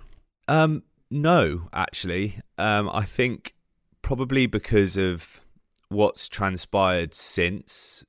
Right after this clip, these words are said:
partly, but actually I never really had any issue with thinking back to the moment, even from the start when I was in hospital. And actually that was probably my problem. I was,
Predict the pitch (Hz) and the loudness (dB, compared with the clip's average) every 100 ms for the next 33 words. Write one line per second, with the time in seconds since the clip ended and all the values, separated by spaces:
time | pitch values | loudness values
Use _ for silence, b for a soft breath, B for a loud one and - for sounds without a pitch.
0 | _ - 95 92 85 95 113 110 117 110 | _ -2 0 0 -4 -6 -6 -2 -2 -2
1 | 143 120 120 127 143 156 143 131 - 120 | -4 -2 -2 -4 -4 -4 -4 -4 0 0
2 | 104 101 92 - 101 - 87 78 85 - | 0 -2 -4 -6 -8 -6 -6 -6 -6 -8
3 | 90 - 87 87 82 - - 80 82 85 | -8 -8 -8 -6 -6 -8 -12 -8 -6 -4
4 | 85 87 - _ _ B B B B - | -4 -8 -10 _ _ B B B B 0
5 | 104 98 98 - 104 92 87 80 - 104 | 0 0 -4 0 0 0 -2 -6 0 2
6 | 92 78 - 85 82 80 90 101 - 82 | 4 2 -4 -6 -4 -4 -4 -4 -6 -8
7 | 80 76 60 92 - 95 95 - - 113 | -6 -6 -6 -6 -6 -4 -4 -4 -8 -6
8 | 110 90 78 82 78 - 104 95 71 64 | -6 -6 -6 -6 -8 -4 -2 -2 -4 -8
9 | 67 76 82 82 - | -10 -6 -4 -6 -8